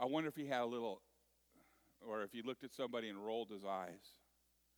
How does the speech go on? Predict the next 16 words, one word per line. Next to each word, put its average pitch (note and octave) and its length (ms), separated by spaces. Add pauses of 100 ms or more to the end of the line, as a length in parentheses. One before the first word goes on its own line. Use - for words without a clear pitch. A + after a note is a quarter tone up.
(800)
'Cause C3+ 100
all F3+ 160
night F#3 220
long, E3+ 260
this C3+ 140
professional C3 760 (880)
hadn't F#3 220
caught E3 240
a C#3+ 60
thing. C3 420 (640)
Now E3+ 180
I'm G3 100
gonna F#3 180
go F3 180
into D#3 160
the B2 140